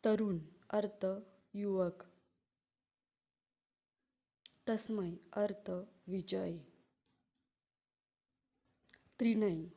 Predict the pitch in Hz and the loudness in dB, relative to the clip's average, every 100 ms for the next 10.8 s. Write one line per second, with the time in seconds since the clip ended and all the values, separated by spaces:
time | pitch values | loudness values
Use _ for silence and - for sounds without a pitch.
0 | - - 214 214 - 190 208 - 180 196 | -14 -2 0 0 -2 -2 -4 -6 -4 -2
1 | 196 196 - 208 151 135 - _ _ _ | 0 -2 -2 -4 -4 -12 -20 _ _ _
2 | _ _ _ _ _ _ _ _ _ _ | _ _ _ _ _ _ _ _ _ _
3 | _ _ _ _ _ _ _ _ _ _ | _ _ _ _ _ _ _ _ _ _
4 | - - 220 208 180 - - - 208 202 | -8 0 2 2 -2 -4 -8 -4 -4 -2
5 | 185 185 185 196 180 185 180 190 170 143 | -2 -2 0 0 0 -2 -4 -4 -8 -12
6 | _ _ _ _ _ _ _ _ _ _ | _ _ _ _ _ _ _ _ _ _
7 | _ _ _ _ _ _ _ _ _ _ | _ _ _ _ _ _ _ _ _ _
8 | _ _ _ - _ _ - 220 214 - | _ _ _ -20 _ _ 0 2 2 0
9 | - - _ - 214 208 - 196 196 - | -8 -14 _ 0 0 0 -4 -4 -6 -12
10 | - 196 196 196 196 196 190 | -6 2 4 6 4 2 0